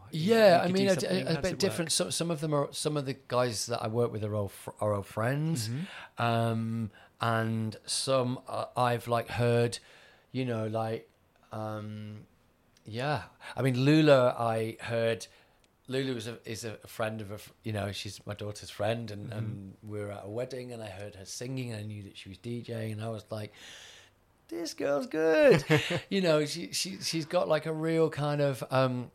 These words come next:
Speaker 2: great energy, um, and talented,
Speaker 1: Yeah.
Speaker 2: um, and in, in a number of different ways.
Speaker 1: Yeah.
Speaker 2: And I was just like, "I, I'd love to work with her. I think it'd be great." And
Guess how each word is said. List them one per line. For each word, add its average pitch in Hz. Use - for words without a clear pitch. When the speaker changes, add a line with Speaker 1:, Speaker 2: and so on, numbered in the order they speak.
Speaker 2:
great 139
energy, 143
um, 127
and 139
talented, 123
Speaker 1:
Yeah. 113
Speaker 2:
um, 117
and 120
in, 120
in 120
a 117
number 117
of 113
different 110
ways. 107
Speaker 1:
Yeah. 104
Speaker 2:
And 107
I 110
was 110
just -
like, 101
"I, 95
I'd -
love -
to 147
work 110
with 95
her. 92
I 90
think 123
it'd -
be 107
great." 135
And 107